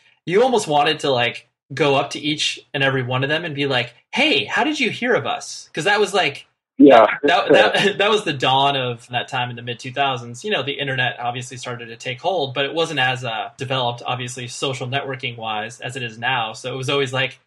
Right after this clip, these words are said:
Speaker 1: "How, how did you find out about us? Like, please tell me."
Speaker 2: Yeah. Yeah, it was, it was a little more mysterious, I think. Yeah, how, how, how did people find your band? And, uh,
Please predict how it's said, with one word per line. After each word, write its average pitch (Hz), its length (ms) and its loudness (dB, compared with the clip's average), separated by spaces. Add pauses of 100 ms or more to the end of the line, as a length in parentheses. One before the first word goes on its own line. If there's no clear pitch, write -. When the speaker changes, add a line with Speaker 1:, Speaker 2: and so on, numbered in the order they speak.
(120)
Speaker 1:
"How, 240 240 0
how 302 220 -2
did 269 240 -2
you 151 120 -6
find 131 240 0
out 131 120 0
about 104 220 -6
us? - 300 -20 (260)
Like, 147 220 -2
please 247 220 -2
tell 151 180 2
me." 107 100 -2
Speaker 2:
Yeah. 98 260 8 (340)
Yeah, 127 320 10
it 143 120 10
was, 160 180 8
it 156 180 6
was 160 160 8
a 156 60 4
little 160 160 8
more 143 160 8
mysterious, 104 720 6
I 95 100 4 (120)
think. 95 220 2 (440)
Yeah, 95 300 8
how, 101 160 6 (220)
how, 107 160 4
how 110 160 2
did 101 160 2
people 92 280 -2
find 98 220 2
your 92 80 -2
band? 95 480 4
And, 90 120 0 (120)
uh, 87 400 4